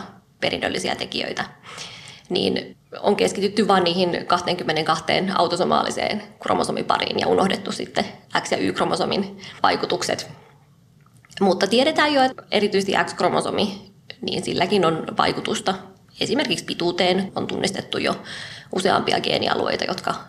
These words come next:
vaikuttaa. Myös on jonkun verran vihjettä siitä, että saattaisi olla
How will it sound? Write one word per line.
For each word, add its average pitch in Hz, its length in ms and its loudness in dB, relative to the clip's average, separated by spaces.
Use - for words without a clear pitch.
vaikuttaa. - 800 0
Myös 190 340 4
on 233 140 8
jonkun 196 240 6
verran 170 320 4
vihjettä 180 340 0
siitä, 160 340 0
että - 320 0
saattaisi - 440 0
olla - 360 0